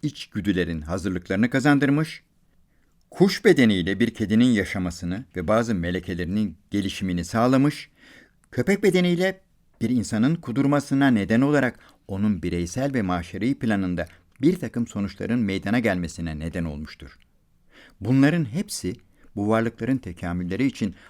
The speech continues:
muhtaç oldukları en gerekli durumların meydana gelmesi içindir. İşte bu hal, büyük ahengin dünyaya ait tezahürünün küçük bir parçasıdır. Birbirine aykırı görünmesine rağmen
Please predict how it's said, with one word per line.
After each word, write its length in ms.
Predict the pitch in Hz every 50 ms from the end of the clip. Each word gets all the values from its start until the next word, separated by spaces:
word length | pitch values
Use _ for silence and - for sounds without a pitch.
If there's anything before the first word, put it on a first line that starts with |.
| - _ -
muhtaç 440 | 101 85 - - 113 139 156 139
oldukları 460 | 127 113 98 - 90 - 92 90 90 87 - - _ _ _ -
en 320 | 131 143 180 202 202 185
gerekli 500 | 165 131 117 113 120 117 117 - 160 120
durumların 420 | 101 98 92 92 90 87 85 90 87
meydana 400 | 85 90 98 101 98 117 131 143
gelmesi 420 | 117 113 104 101 101 95 - -
içindir. 480 | 123 - - - 73 69 71 - - _ _ _ _ _ _ _ _ _ _ _ _ _ _ _ _ -
İşte 260 | - - - 110 101
bu 120 | 113 98
hal, 240 | 101 95 104 127 160 - - _ _ _ _ _ _ _
büyük 360 | 95 95 104 123 147 - - -
ahengin 640 | 127 123 127 123 127 127 131 117 131 143 151 143 - _ _ _ _ _ _ -
dünyaya 520 | 90 101 104 104 107 107 104 107 117 147 -
ait 400 | - 101 95 95 101 95 92 -
tezahürünün 720 | - 95 87 87 101 90 90 92 90 95 104 123 147 160 160 _ _ _ _ _ _
küçük 380 | - - 175 - 214 - _ -
bir 60 | 123
parçasıdır. 800 | - - - 107 92 - - 85 82 - 78 - - 67 - _ _ _ _ _ _ _ _ _ _ _ _ _ _ _ _ _ _ _ -
Birbirine 420 | 127 147 170 165 190 180 180 180
aykırı 500 | - - 104 107 113 - - - 151 220
görünmesine 720 | 214 233 180 147 131 117 107 98 - - 101 98 95 90
rağmen 400 | 87 87 85 85 85 87 82 80